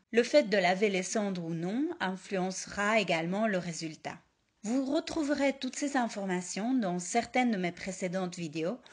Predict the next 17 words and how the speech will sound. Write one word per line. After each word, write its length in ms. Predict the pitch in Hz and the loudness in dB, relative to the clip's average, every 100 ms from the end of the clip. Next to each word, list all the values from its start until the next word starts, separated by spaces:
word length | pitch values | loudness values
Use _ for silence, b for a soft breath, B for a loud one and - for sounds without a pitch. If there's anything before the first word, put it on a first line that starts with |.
| B - | B -8
dont 160 | 196 | -4
je 120 | 202 208 | -2 0
mettrai 340 | 208 - 220 | -2 -2 -2
les 120 | 196 | 0
liens 220 | 160 202 | 0 0
à 60 | 226 | 0
la 100 | 175 | 0
fin 200 | 175 220 | 0 0
de 100 | 190 | -2
celle-ci 540 | 175 156 156 - 165 B B B - | -2 -6 -6 -10 -12 B B B -6
afin 240 | 226 285 | 0 2
que 80 | 294 | 2
vous 180 | 208 202 | 0 -2
puissiez 380 | 202 196 - 226 | -4 -4 2 2
les 100 | 208 | 2
retrouver 480 | 175 175 - 175 | -2 -8 -6 -4
facilement. 680 | 180 185 175 - 165 156 143 | -4 -4 -8 -8 -8 -8 -10